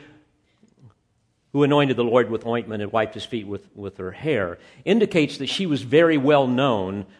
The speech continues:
among the early believers. Now, John will not actually recount that story until chapter twelve. However,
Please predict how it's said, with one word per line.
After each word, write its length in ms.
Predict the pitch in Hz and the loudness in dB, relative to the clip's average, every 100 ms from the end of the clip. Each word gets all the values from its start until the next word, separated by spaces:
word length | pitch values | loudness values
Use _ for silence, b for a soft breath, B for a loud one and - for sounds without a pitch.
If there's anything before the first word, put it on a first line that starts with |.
| b | b
among 420 | 113 120 123 120 | -4 -2 -2 -2
the 100 | 107 113 | -4 -4
early 540 | 117 113 110 104 - _ _ _ | -4 -2 -2 -4 -10 _ _ _
believers. 760 | 110 104 127 104 92 - - - b b b | -12 -2 -2 -2 -6 -12 -18 -18 b b b
Now, 180 | 143 117 | 0 0
John 420 | 123 160 180 214 | 0 4 4 6
will 160 | 180 165 | 4 6
not 280 | 180 170 - | 4 4 4
actually 800 | 147 127 - 165 147 135 120 B - | 2 2 -2 0 2 2 0 B -10
recount 840 | 123 131 - 208 233 233 147 - | -6 -6 0 2 2 0 -12 -4
that 220 | 127 113 | -2 -2
story 520 | - - 110 104 110 135 | -4 -4 -2 0 0 -2
until 600 | 120 113 - 151 135 117 B B B - 131 | -4 -8 0 2 2 0 B B B -20 -10
chapter 420 | - 160 - 139 | 0 0 0 -8
twelve. 720 | - - 214 113 78 - - _ _ _ _ _ _ _ - | -4 2 4 4 0 -10 -20 _ _ _ _ _ _ _ -4
However, 600 | - 160 180 180 139 120 | 4 8 8 8 4 0